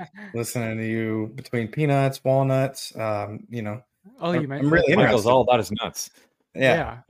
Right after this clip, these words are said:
Speaker 2: Yeah. <laughs>
Speaker 1: <laughs> Uh, happy to
Speaker 3: We'll
Speaker 1: be,
Speaker 3: do
Speaker 1: happy
Speaker 3: another
Speaker 1: to
Speaker 3: whiskey.
Speaker 1: be part. So.
Speaker 3: Yeah, so, uh, we always use trivia as our, like, buffer between the whiskey and the baseball.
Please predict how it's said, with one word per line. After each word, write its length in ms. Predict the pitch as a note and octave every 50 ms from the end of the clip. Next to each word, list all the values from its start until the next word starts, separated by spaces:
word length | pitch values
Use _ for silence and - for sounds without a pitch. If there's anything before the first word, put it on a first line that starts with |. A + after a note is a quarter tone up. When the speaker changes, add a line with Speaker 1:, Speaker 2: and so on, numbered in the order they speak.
| - _ _
Speaker 2:
Yeah. 1000 | G#3+ D3 D#3+ - F#3 C#3 - - G3 - - D#3 E3 - D3 C3+ C3+ - D#3+ C#3+ -
<laughs> 60 | - D3+ - - -
Speaker 1:
<laughs> 40 | - - _ - - - - _ _ _ _ _ _ _ _ _ _ _ - D#3+ G3 B3+ - - G#3 G#3 F3 - _ _
Uh, 200 | - C3 A#2+ A#2+
happy 180 | C3 E3 E3 F3
to 60 | F3
Speaker 3:
We'll 160 | F3 F3 D#3+
Speaker 1:
be, 60 | D3 C#3+
Speaker 3:
do 60 | C3
Speaker 1:
happy 120 | E3 -
Speaker 3:
another 160 | - D3+ -
Speaker 1:
to 80 | C#3+ C#3+
Speaker 3:
whiskey. 220 | - - - - - - - - B2 - -
Speaker 1:
be 80 | - C3
part. 360 | C3 - C3 A#2 G#2+ G#2 - _ _ _ _
So. 320 | - - A2+ A2 A2 G#2 - _ _ _ _ _ _ _ _ _ _ _ _ _ _ _ _ _ _ _ _ _
Speaker 3:
Yeah, 180 | - B2+ C3 -
so, 300 | - - - B2+ A#2 G#2+
uh, 100 | - G#2+ A#2+
we 100 | C3 C#3
always 320 | C#3 C#3+ D3 D3+ C#3+ A#2+ C3+
use 160 | D#3 D3 -
trivia 460 | - - D#3+ D3 D3+ E3+ F#3+ G3+ -
as 200 | - C3+ B2 A2+
our, 280 | A#2+ A#2 A#2 A#2 A#2 A2
like, 280 | A2+ A2+ G#2+ F#2 F#2+
buffer 420 | F#2+ A#2 C#3 - - C3 C#3 C3+ -
between 320 | - A2 - - C#3 B2+ A#2
the 80 | A2
whiskey 440 | G2+ A#2 B2+ - - - A#2+ A#2+ -
and 80 | G#2 G#2+
the 60 | G2+
baseball. 600 | B2 C3 C3 - - G#2+ G2+ G#2+ A2+ - _ _